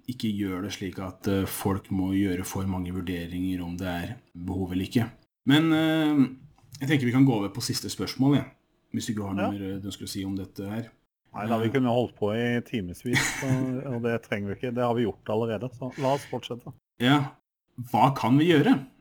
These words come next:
Speaker 1: Hva, nå kommer vi til en del som er liksom konkrete forslag og liksom sånn ting som vi kan tenke på, eh, og sette i, eh, politiske programmer, eller, eh, som vi kan legge ut som, eh, hva er det det heter for noe, sånn, eh, resolusjoner, er det det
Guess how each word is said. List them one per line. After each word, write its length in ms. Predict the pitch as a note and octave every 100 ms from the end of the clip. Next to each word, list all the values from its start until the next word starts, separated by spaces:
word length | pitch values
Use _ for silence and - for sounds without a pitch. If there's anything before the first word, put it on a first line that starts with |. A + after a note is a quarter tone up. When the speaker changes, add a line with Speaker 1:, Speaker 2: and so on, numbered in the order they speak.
| - - - -
Speaker 1:
Hva, 280 | A#2+ B2 B2
nå 160 | D3
kommer 160 | C#3 A#2+
vi 60 |
til 100 | B2+
en 140 | B2+ A#2
del 240 | G2+ A2+
som 140 | A#2 C3
er 40 | G#2+
liksom 160 | A2+
konkrete 420 | B2+ A#2+ A2 G2+ C3+
forslag 460 | B2 - F#2+ G#2+
og 60 | A2
liksom 160 | G2+ G#2+
sånn 180 | G#2 G2+ - - -
ting 160 | - B2
som 140 | B2+
vi 80 | B2+
kan 280 | B2+ B2 B2
tenke 500 | - C3 F#2 - F2
på, 340 | G2 G2+ G#2
eh, 380 | G#2 G#2+ G#2 G2+
og 480 | E2+ G2+ G2+ G2+ G2+
sette 1200 | G2+ - - - F2 F2+ F#2 F#2 F2+ F2 F2 F2
i, 340 | - G2 G2+ G2
eh, 240 | F#2 F#2 F#2
politiske 500 | G2+ F#2 F#2 - -
programmer, 640 | G#2+ G2 E2+ F2+ F#2+ F#2+
eller, 520 | F#2 F#2 F#2 F#2 F2+
eh, 600 | F2+ F2+ F2+ F2+ F2 - -
som 160 | F#2+
vi 40 | F#2+
kan 140 | G2
legge 240 | G2 F2+
ut 100 | F2+ -
som, 300 | G2 F#2 F#2
eh, 300 | F2+ E2+ E2+ - _ -
hva 300 | F#2+ F2+ G2+
er 100 | F#2+
det 0 |
det 100 | G2
heter 100 | F#2
for 80 | G2
noe, 160 | G2 F#2+
sånn, 600 | G2 F#2+ F#2+ F#2 F2+ F#2 - _ _
eh, 380 | A#2 G#2 G2 F#2+
resolusjoner, 540 | G#2 A2 G2 G#2 G2 A2
er 120 | G2
det 160 |
det 0 | G2